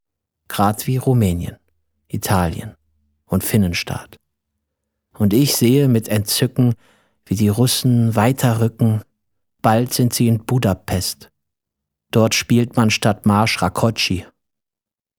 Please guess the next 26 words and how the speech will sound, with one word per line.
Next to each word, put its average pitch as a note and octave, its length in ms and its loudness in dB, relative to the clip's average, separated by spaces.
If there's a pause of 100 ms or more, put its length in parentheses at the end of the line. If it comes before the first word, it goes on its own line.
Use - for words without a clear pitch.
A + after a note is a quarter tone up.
(160)
Ungarn B2+ 400 2
ist - 160 -2
total A#2+ 340 0
kapocci B2+ 680 0 (340)
und C3 160 2
kriegt - 260 -4
baldigst B2 380 2
wohl A#2+ 100 4
den A2 120 2
Rest. - 440 -4 (1400)
Seit G2+ 360 0
mit G2 140 2
Hitler C#3+ 320 0
es C3 140 0
verbunden, B2+ 800 0 (600)
ist - 220 -6
der G#2 100 2
Gulasch B2 540 0
längst B2 480 0
entschwunden, A#2+ 800 0
schwand A#2+ 400 2
auch A#2+ 160 2
die - 160 -2
Gemütlichkeit. B2 880 0 (520)
Statt - 540 -2
Zigeunerschrammelklänge C3 1600 2